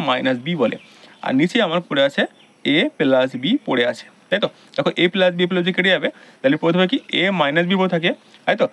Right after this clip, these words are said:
অর্থাৎ আমরা এই যে এ থেকে বি বাদ দিলে যেটা পাবো সেটা কিন্তু অ্যান্সার হয়ে যাবে। এর মান কত? দেখো এর মান কিন্তু আছে এইট পয়েন্ট থ্রি, আর বির মান কত? বির মান আছে ফোর পয়েন্ট থ্রি। চলো বিয়োগ করা যাক, এখানে জিরো হবে, এখানে পয়েন্ট হবে, এখানে হবে চার। কত পেলাম?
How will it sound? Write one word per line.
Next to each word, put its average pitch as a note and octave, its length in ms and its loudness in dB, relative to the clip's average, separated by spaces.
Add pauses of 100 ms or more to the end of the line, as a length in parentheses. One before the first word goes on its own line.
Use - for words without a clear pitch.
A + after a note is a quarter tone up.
(200)
অর্থাৎ - 220 2
আমরা E3 140 -2 (380)
এই C#3+ 100 4
যে F3+ 60 4 (160)
এ - 20 2 (100)
থেকে A3 120 0 (100)
বি F#3+ 160 0
বাদ D#3+ 140 2
দিলে C3+ 160 -2
যেটা C3+ 160 -2
পাবো C3 180 2
সেটা D3+ 120 0 (100)
কিন্তু F3 200 -6
অ্যান্সার A#2+ 240 -4
হয়ে A2+ 100 -2
যাবে। - 120 -6 (500)
এর D#3 80 0
মান F#3+ 140 0
কত? G3+ 100 0 (360)
দেখো D#3+ 220 -2
এর D#3 100 -2
মান F3+ 140 4
কিন্তু F#3 180 0
আছে - 180 -6
এইট D3+ 200 0
পয়েন্ট E3+ 200 0
থ্রি, F#3+ 120 -2 (520)
আর B2 140 2
বির D#3 140 2
মান F#3+ 140 2
কত? F#3+ 100 -4 (560)
বির E3+ 160 2
মান A#3 160 4
আছে F#3+ 160 0 (360)
ফোর A3 200 2
পয়েন্ট C3+ 220 2
থ্রি। - 140 -10 (360)
চলো C#3+ 180 -2
বিয়োগ D#3 160 -2
করা D3+ 140 2
যাক, A3+ 100 0 (180)
এখানে C3+ 220 0
জিরো C3+ 200 2
হবে, E3 120 -2 (280)
এখানে C3+ 240 -4
পয়েন্ট D#3 240 2
হবে, C#3 160 0
এখানে C3 180 -4
হবে G#3 100 -2 (140)
চার। - 160 -4 (440)
কত C3+ 160 2
পেলাম? G#3 160 2